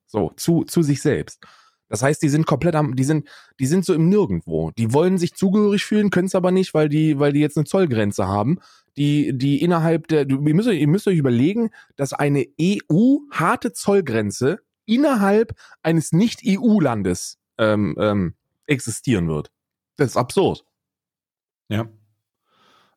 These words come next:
Speaker 2: Es ist, äh, vor allen Dingen ist es super kompliziert. Also es ist einfach, es ist einfach,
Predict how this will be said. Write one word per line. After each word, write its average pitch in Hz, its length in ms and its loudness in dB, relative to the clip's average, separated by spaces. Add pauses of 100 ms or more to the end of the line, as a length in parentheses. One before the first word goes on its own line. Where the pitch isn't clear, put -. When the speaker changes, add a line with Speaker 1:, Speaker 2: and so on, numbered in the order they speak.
(160)
Speaker 2:
Es 127 180 -2
ist, - 360 -4
äh, 127 60 0
vor 139 140 0
allen 139 80 -2
Dingen 147 100 0
ist 120 80 -2
es 117 80 -4
super 135 240 0
kompliziert. 127 760 -4
Also 120 180 0
es 113 120 -2
ist 135 160 0
einfach, 117 400 0
es - 160 -6
ist 117 120 -2
einfach, 113 440 -2